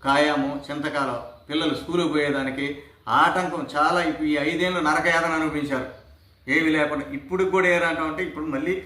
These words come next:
లాస్ట్ ఎలక్షన్ ముందు కూడా మళ్ళీ మేము గ్రావులు అవి ఇవి వేసి ఒక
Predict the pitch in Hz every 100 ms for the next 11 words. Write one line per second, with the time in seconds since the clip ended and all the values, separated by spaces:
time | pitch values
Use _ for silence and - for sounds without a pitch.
0 | - - _ - 120 156 185 185 175 180
1 | 185 196 190 185 185 185 175 180 175 165
2 | 151 160 175 170 165 160 165 160 165 160
3 | 160 160 160 151 151 147